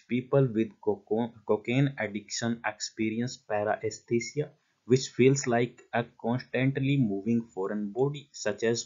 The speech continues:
fine or sand or powder under the skin। ओके, स्किन के अंदर कैसी फीलिंग आती है? ऐसे कि कुछ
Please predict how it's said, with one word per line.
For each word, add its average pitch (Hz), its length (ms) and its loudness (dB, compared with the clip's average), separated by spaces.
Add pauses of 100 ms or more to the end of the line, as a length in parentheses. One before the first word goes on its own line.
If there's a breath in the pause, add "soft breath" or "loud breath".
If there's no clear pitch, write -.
(160)
fine 131 460 2
or 107 160 0
sand 120 560 -2 (640 soft breath)
or 110 340 2 (160)
powder 117 400 4 (400)
under 113 380 2
the 131 60 0 (100)
skin। 165 360 -4 (540)
ओके, 156 280 -2 (340 loud breath)
स्किन 135 400 4
के 139 80 0
अंदर 131 220 -2 (120)
कैसी 156 320 -4
फीलिंग 131 380 0
आती 101 220 -8 (100)
है? - 160 -20 (260)
ऐसे 131 240 0
कि 151 120 -2
कुछ 156 320 -4